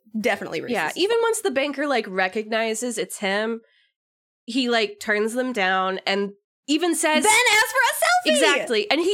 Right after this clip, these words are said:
Speaker 2: even says, like, "Your family has been banking with us for generations, but I still can't, and I'm really sorry, but I can't do the loan." And it's like, "Thank you, West Fargo," or whatever.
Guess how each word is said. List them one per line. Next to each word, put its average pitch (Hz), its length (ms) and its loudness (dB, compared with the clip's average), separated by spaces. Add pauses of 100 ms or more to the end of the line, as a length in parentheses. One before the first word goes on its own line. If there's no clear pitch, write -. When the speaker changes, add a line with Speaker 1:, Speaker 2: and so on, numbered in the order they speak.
Speaker 2:
even 403 220 2
says, 392 340 0
like, 277 340 0
"Your 247 140 -2
family 285 340 0
has 277 120 -2
been 262 140 -2
banking 240 420 -2
with 233 160 -2
us 220 220 -2
for 214 100 -4
generations, 208 800 0
but 190 140 0
I 185 80 0
still 196 320 -2
can't, 208 240 -4
and 196 120 2
I'm 185 180 0
really 208 260 2
sorry, 196 280 0
but 180 120 -2
I 175 60 0
can't 180 200 -4
do 185 100 -4
the 180 80 -2
loan." 175 140 -2
And 175 100 -2
it's 170 100 -4
like, 180 180 -2 (120)
"Thank 180 220 -6
you, 160 300 -10
West 151 320 -6
Fargo," 143 380 -6
or - 120 -10
whatever. 90 520 -12